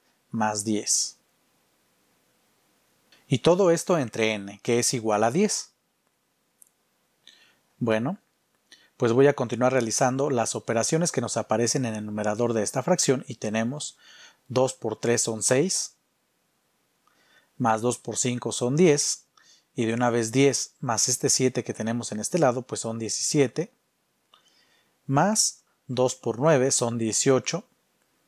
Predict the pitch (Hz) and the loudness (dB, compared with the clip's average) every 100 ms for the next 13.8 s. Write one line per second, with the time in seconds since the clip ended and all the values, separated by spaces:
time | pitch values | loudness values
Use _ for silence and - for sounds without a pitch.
0 | _ - _ 139 185 226 - 123 117 143 | _ -20 _ 2 2 2 0 0 2 2
1 | 151 151 127 127 131 123 117 107 117 110 | 0 -2 -2 -2 0 0 -2 -4 -4 -4
2 | - 123 220 165 - 190 180 135 117 110 | -4 -2 0 0 0 2 2 2 -2 -2
3 | 107 113 - 131 127 - 117 110 107 147 | -4 -4 0 0 0 -4 -4 -6 -2 0
4 | 131 123 110 104 110 143 147 - - 123 | 0 -2 -4 -4 2 2 2 0 0 0
5 | 123 117 110 113 107 - - - _ _ | 2 0 0 0 0 -2 -10 -12 _ _
6 | _ _ _ _ _ _ _ _ - 233 | _ _ _ _ _ _ _ _ 2 4
7 | 202 151 165 220 196 165 160 - 143 139 | 6 4 4 4 4 4 2 2 -2 0
8 | 139 127 123 - 120 120 110 107 117 117 | 0 0 -2 0 0 0 -2 -2 -2 -4
9 | - 113 107 110 107 123 117 - 131 180 | -6 -6 -2 0 0 -2 -4 -2 -2 0
10 | 220 208 208 202 196 175 147 139 139 110 | 0 2 2 4 4 4 2 0 0 2
11 | 101 - 110 113 - - _ _ _ _ | 0 0 -4 -4 -10 -16 _ _ _ _
12 | - 120 - 117 123 135 117 117 110 110 | -2 0 0 -2 0 2 0 0 0 -2
13 | 107 107 120 117 - 131 196 175 | -2 -4 -2 0 -2 2 2 2